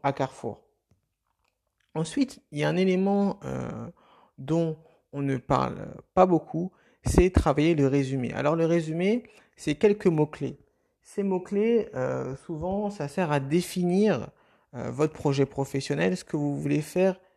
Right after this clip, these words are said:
exactement. Par exemple, moi, sur mon LinkedIn, je mets, euh, jeune, euh,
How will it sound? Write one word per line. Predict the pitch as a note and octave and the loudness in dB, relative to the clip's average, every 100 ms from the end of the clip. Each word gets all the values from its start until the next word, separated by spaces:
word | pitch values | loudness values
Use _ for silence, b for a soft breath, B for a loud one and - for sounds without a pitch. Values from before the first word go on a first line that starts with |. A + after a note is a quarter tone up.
| b | b
exactement. | - D3 D3 - D3 B2+ A2+ b b b b | -8 -2 -4 -4 -10 -10 -10 b b b b
Par | B2+ | -10
exemple, | B2 B2+ E3+ E3+ D#3 | -6 -4 -4 -6 -6
moi, | D#3 E3 E3+ | -2 0 -2
sur | E3+ C#3 | -4 -8
mon | |
LinkedIn, | B2 B2 C3+ C3 D3 F3+ F3+ - | -8 -8 -10 -8 -4 -4 -4 -8
je | B2+ C3+ | -8 -6
mets, | D#3 E3 - | -6 -8 -10
euh, | B2+ A#2+ A#2+ A#2+ A#2+ B2 A2+ G2+ G2 F2 A#2 | -10 -8 -6 -8 -10 -10 -12 -14 -16 -16 -14
jeune, | A#2+ D3 D3+ D3+ C3 | -8 -6 -4 -4 -2
euh, | B2+ B2+ B2+ B2 A#2+ A2+ | -2 -2 -6 -6 -8 -10